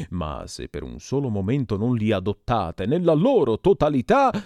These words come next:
vi faremo qualcosa di veramente orribile." Ma naturalmente questa cosa contiene la verità assoluta. Questo è un tipo di approccio in cui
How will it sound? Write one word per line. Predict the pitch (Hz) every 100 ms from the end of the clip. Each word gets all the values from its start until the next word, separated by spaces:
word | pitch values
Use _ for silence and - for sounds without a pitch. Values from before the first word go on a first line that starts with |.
| 156
vi | 127 180
faremo | 135 214 185
qualcosa | - 190 196 190 240 170
di | 190
veramente | 160 180 233 226 156
orribile." | 240 214 202 98 50 - _ _ _ _ _ _ _ _ _ -
Ma | 202 110
naturalmente | 87 - 131 71 71 110 95 - - _
questa | 98 - 143
cosa | - 76 90
contiene | - - - 82
la | 60
verità | - - - -
assoluta. | - - 50 98 - - - _ _ _ _ _ _ _ _ _ _ _ _ _
Questo | 160 - 143
è |
un | 131 104
tipo | 131 101
di | 90 87
approccio | 85 95 101 - 85 71
in | 62 -
cui | 107 107 90